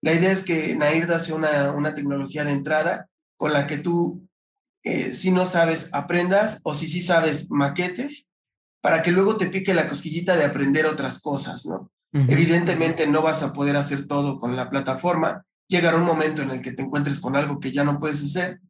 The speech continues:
Speaker 1: Y, y ahí, pues, brinca, aprende, pero que sea, que tengas una buena... Eh,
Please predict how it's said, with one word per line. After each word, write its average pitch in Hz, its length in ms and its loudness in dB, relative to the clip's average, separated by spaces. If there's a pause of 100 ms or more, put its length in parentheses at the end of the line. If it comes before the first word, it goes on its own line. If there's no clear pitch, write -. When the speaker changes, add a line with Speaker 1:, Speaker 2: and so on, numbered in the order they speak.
(600)
Speaker 1:
Y, 214 360 4 (100)
y - 100 4
ahí, 214 600 2 (380)
pues, 233 160 2
brinca, 269 480 4
aprende, 220 560 2
pero 156 200 2
que 160 100 -2
sea, 214 420 2 (240)
que 185 120 -2
tengas 220 420 0
una 214 180 -2
buena... 185 680 2 (580)
Eh, 165 640 -4